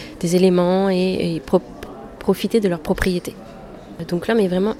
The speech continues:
une des composantes de tout cela, de cet ensemble, euh,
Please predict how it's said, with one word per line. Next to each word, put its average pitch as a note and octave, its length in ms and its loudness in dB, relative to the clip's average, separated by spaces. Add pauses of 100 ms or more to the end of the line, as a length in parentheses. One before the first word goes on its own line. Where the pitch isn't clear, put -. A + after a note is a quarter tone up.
une A#3 160 4
des G3 100 2
composantes F#3 460 -2
de E3+ 60 -8
tout - 180 -10
cela, F#3 340 -2
de G#3+ 80 -4
cet F3 240 -6
ensemble, G#3+ 560 0 (200)
euh, E3+ 960 -4